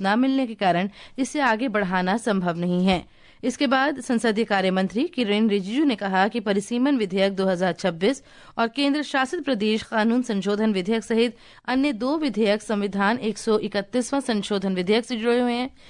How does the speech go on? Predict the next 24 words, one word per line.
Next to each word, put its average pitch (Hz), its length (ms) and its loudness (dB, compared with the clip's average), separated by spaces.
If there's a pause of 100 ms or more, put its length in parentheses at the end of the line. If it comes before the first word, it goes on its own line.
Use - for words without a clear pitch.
(140)
इसलिए 294 500 0
इन्हें 208 400 0 (280)
पारित 254 300 0
करने 269 240 2
के 269 100 -6
लिए 277 140 0
पेश 226 340 -2
नहीं 208 220 2
किया 180 220 -2
जाएगा। 175 420 0 (300)
उन्होंने 254 280 2
विपक्ष 247 380 -4
पर 269 220 2
महिलाओं 190 420 2
को 190 140 -4
आरक्षण 185 340 0
प्रदान 190 280 0
करने 214 280 0
का 220 140 0
अवसर 214 260 0
गंवाने 175 320 -2
का 180 140 -2
आरोप 185 220 -2
लगाया। 160 400 -4